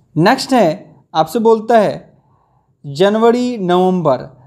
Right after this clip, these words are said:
जनवरी नवंबर तो रविवार से क्या रिलेशन? कुछ भी रिलेशन आपको निकाल देता है,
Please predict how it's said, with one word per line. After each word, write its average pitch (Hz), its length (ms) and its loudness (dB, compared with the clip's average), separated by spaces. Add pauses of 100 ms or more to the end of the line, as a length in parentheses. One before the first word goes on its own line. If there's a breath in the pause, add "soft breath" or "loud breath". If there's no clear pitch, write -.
(320 soft breath)
जनवरी 208 400 2
नवंबर 220 440 0
तो 226 140 -4
रविवार 220 500 2
से 208 220 -8
क्या 196 180 0
रिलेशन? 175 360 -6
कुछ 262 280 -10
भी 311 80 2
रिलेशन 247 400 0
आपको 214 240 -2
निकाल 190 300 -2
देता 185 220 -6
है, 202 140 -8